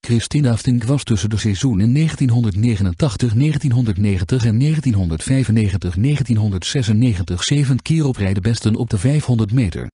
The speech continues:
Een tap. En Tap wist op de vijfhonderd meter eveneens zijn Nederlandse titel te prolongeren. De sprinter van Team Plantina kwam in Tialf tot een tijd van vierendertig komma zevenenzestig. Het verschil met nummer twee Onat Mulder was miniem.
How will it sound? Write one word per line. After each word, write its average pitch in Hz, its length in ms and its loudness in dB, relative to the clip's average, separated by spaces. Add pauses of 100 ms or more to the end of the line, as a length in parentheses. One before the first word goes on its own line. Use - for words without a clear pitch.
Een 110 120 -2
tap. - 320 -4 (140)
En 151 160 2
Tap 139 180 0
wist 123 280 0
op 123 100 -2
de 113 80 -2
vijfhonderd 110 540 0
meter 92 440 0
eveneens 127 460 0
zijn 117 220 2
Nederlandse 135 500 2
titel 127 280 0
te 95 160 0
prolongeren. 98 680 -2 (120)
De 107 160 0
sprinter 156 520 0
van 117 140 0
Team 175 220 2
Plantina 151 560 2
kwam 131 240 -2
in 113 140 -2
Tialf 104 400 0
tot 110 160 -2
een 107 100 0
tijd 139 300 0
van 101 140 0
vierendertig 113 580 0
komma 131 240 2
zevenenzestig. 98 880 -2
Het 120 220 -2
verschil 139 340 0
met 107 140 2
nummer 123 260 2
twee 110 260 0
Onat 127 300 0
Mulder 151 360 0
was 127 160 0
miniem. 87 400 -2